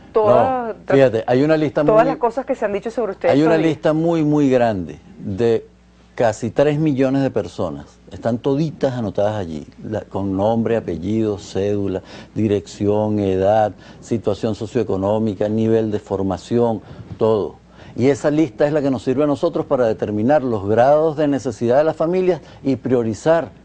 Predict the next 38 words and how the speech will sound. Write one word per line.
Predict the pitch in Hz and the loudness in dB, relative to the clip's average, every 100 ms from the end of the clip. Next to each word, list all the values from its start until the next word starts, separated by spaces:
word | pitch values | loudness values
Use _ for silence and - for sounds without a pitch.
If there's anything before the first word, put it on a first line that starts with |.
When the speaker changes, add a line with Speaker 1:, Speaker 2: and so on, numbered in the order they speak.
| - | -8
Speaker 2:
el | 110 104 | -4 -2
momento | 107 98 92 117 | 0 -2 -2 0
de | 110 | 0
atención. | 104 92 90 214 | -2 -6 -2 -2
Speaker 1:
Esa | 226 | 0
es | 240 | -2
la | |
única | 220 214 214 | -2 -2 -2
lista | 175 - | -2 -6
que | 196 | -6
existe. | 190 - 170 | -8 -4 -4
Speaker 2:
Esa | - 202 | 0 2
es | |
la | 208 202 | 4 4
única | 202 180 | 2 0
lista | 180 190 185 | 0 0 0
que | |
maneja | 170 156 180 | 0 0 2
la | 160 | 2
Gran | 151 165 | 0 -2
Misión | 143 160 156 | -4 -2 -2
Vivienda | 151 147 151 | 0 0 0
Venezuela. | 135 113 151 117 - - - - 151 | -2 -2 -2 -2 -6 -16 -18 -6 0
Y | 139 | 2
la | 131 | 2
estamos, | 113 - 147 185 | 2 2 2 0
ya | 117 120 | 0 2
tenemos, | 165 151 156 185 220 196 - - - - - | 2 2 2 2 0 -2 -12 -20 -20 -20 -2
ya | 113 127 | 2 2
tenemos, | 175 170 160 165 185 160 117 | 2 2 2 0 -4 -8 -2
Vanessa, | 113 117 147 151 170 - | 0 2 0 -2 -6 -4
trescientas | 147 131 127 - 156 160 170 - 185 | -2 -2 -2 -4 0 0 -2 -2 -2
setenta | - 170 147 139 127 127 | -2 -2 0 0 0 -4
y | |
cuatro | 113 127 117 113 | 0 0 0 0
mil | 113 165 202 | 0 2 0
familias | - 139 139 175 175 147 | 0 2 2 2 0 0
atendidas | 110 104 95 107 120 78 | -2 -2 -2 0 0 -2